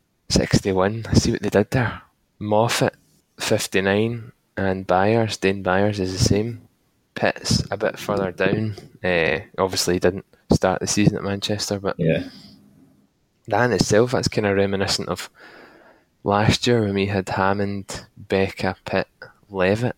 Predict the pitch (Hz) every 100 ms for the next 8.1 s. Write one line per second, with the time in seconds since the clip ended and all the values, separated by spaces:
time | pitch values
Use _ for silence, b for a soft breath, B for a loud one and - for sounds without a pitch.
0 | _ _ 101 104 113 - 104 104 95 95
1 | - 104 120 - - b b b b 92
2 | 92 95 98 - _ _ 101 101 101 -
3 | 104 - - 107 101 101 98 - _ -
4 | 98 101 92 - _ _ _ _ _ _
5 | _ 98 95 101 - 107 98 - 101 98
6 | 104 95 - - _ _ _ _ - 98
7 | - 107 104 101 95 95 - - 104 95